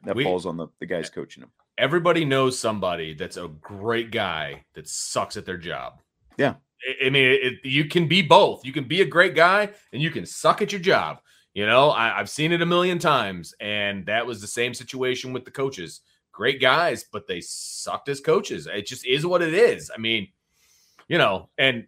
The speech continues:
Speaker 2: Antoine says, uh, you know, Claypool learned more from the Steelers in one,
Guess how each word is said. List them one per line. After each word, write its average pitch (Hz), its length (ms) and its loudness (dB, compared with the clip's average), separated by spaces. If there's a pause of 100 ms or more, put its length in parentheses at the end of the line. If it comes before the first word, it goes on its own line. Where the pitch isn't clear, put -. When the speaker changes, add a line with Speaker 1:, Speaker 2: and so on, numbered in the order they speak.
Speaker 2:
Antoine 147 460 2
says, 139 460 2
uh, 143 320 2
you 143 80 0
know, 131 100 4
Claypool 139 460 0
learned 143 200 0
more 147 220 2
from 151 140 -4
the 143 80 -4
Steelers 151 640 -2
in 127 160 -4
one, 143 340 0